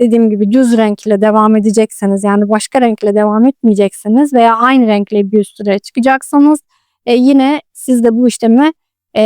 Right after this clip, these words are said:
yapmanıza gerek yok. Şimdi ben siyah renkle devam edeceğim. Buradaki üç tane ipi tığıma siyah rengi doluyorum ve siyah rengi çekiyorum. Yine krem rengini de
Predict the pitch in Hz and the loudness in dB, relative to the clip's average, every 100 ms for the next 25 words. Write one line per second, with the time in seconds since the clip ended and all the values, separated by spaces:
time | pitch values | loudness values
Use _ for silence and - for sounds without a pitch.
0 | 226 220 254 254 240 214 226 277 233 208 | 0 -2 -2 -2 -2 0 0 0 0 -2
1 | - 233 302 - _ _ _ - 302 294 | -2 -2 -2 -4 _ _ _ -4 0 2
2 | 277 269 - - 277 262 240 208 214 202 | 0 -4 -10 -2 -2 0 -2 -2 -2 0
3 | 208 208 208 202 208 220 277 330 277 254 | 0 2 0 0 -2 0 0 0 -2 -2
4 | 240 277 277 - 226 202 190 185 190 _ | -4 -6 -6 -4 -2 0 -2 -4 -6 _
5 | _ _ - 240 262 285 294 _ _ _ | _ _ -6 -2 0 0 -4 _ _ _
6 | _ _ _ - 269 247 220 202 214 254 | _ _ _ -8 -2 0 0 -2 -4 -2
7 | 247 247 233 214 208 233 240 262 262 285 | -2 0 0 0 0 0 2 2 2 2
8 | 302 _ _ _ - 285 277 240 226 208 | 0 _ _ _ -6 -2 0 -2 -2 -2
9 | 202 - 208 - 214 220 220 _ _ _ | -4 -6 -10 -8 -8 -8 -12 _ _ _
10 | _ _ _ _ _ _ _ - 302 294 | _ _ _ _ _ _ _ 0 2 2
11 | 285 _ - 285 285 269 247 226 208 196 | -2 _ -2 0 2 2 2 2 2 0
12 | 180 | -4